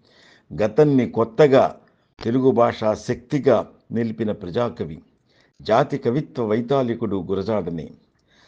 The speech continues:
రామకథను ఆదికావ్యంగా మలిచి ఆదర్శ పురుషుడిగా, ఆ, ధర్మ మానవుడిగా రాముణ్ణి నిలిపినట్టుగానే, ఆదర్శ జంటగా సీతారాముల్ని నిలిపి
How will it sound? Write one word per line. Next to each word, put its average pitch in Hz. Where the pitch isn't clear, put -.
రామకథను 139
ఆదికావ్యంగా 123
మలిచి 120
ఆదర్శ 135
పురుషుడిగా, 120
ఆ, 92
ధర్మ 131
మానవుడిగా 131
రాముణ్ణి 117
నిలిపినట్టుగానే, 107
ఆదర్శ 120
జంటగా 120
సీతారాముల్ని 135
నిలిపి 127